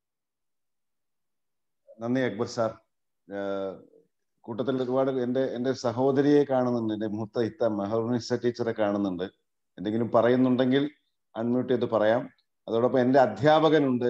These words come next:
പിന്നെ എ എം അബ്ദുള്ള സാറ്, എൻ്റെ കണക്കധ്യാപകനാണ്. ഒരു കണക്കധ്യാപകൻ ഇത്രയും നേരം ഈ ഒരു സാഹിത്യ ചർച്ച കേട്ടു എന്ന് നിങ്ങൾ അത്ഭുതപ്പെടേണ്ട, അദ്ദേഹം നല്ലൊരു വായനക്കാരനാണ്.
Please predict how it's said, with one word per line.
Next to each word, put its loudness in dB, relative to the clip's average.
പിന്നെ -10
എ 0
എം 0
അബ്ദുള്ള -2
സാറ്, -2
എൻ്റെ -8
കണക്കധ്യാപകനാണ്. 0
ഒരു -14
കണക്കധ്യാപകൻ -2
ഇത്രയും -2
നേരം 0
ഈ -8
ഒരു -4
സാഹിത്യ 0
ചർച്ച -2
കേട്ടു -4
എന്ന് -8
നിങ്ങൾ -4
അത്ഭുതപ്പെടേണ്ട, -2
അദ്ദേഹം -6
നല്ലൊരു -2
വായനക്കാരനാണ്. -2